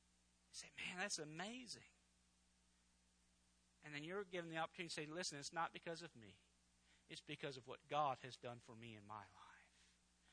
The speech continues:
And God gets the glory. And God gets the credit because He's the one that does give grace.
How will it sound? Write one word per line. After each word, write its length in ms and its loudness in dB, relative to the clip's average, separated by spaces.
And 220 -6
God 360 12
gets 240 8
the 100 -12
glory. 440 -4
And 120 2
God 400 12
gets 240 8
the 100 2
credit 360 8
because 260 4
He's 220 8
the 120 4
one 300 12
that 240 6
does 260 12
give 240 0
grace. 760 2